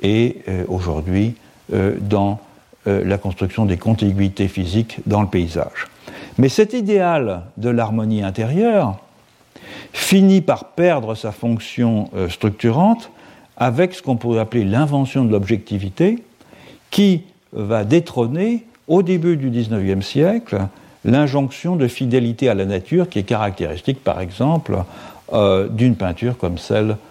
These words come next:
de Witz et qui va, euh, continuer encore jusqu'au, au moins jusqu'au dix-huitième siècle. Euh, ce, ce, ce passage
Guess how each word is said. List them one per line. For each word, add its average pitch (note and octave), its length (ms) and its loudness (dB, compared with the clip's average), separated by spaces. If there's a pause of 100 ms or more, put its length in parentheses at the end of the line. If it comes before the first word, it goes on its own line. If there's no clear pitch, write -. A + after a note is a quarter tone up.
(140)
de G2+ 160 0
Witz B2 380 -2
et F#2+ 60 -2
qui F#2+ 160 -4
va, C3 320 -2 (240)
euh, F2+ 280 -4
continuer A2 680 0
encore B2 420 0
jusqu'au, C3 480 -2 (220)
au - 100 -2
moins A#2 220 2
jusqu'au G#2 300 -4
dix-huitième F2+ 480 -4
siècle. - 400 -12 (640)
Euh, G#2 300 2 (180)
ce, D3 720 2
ce, A#2 440 0
ce G#2+ 160 -2
passage C3+ 840 0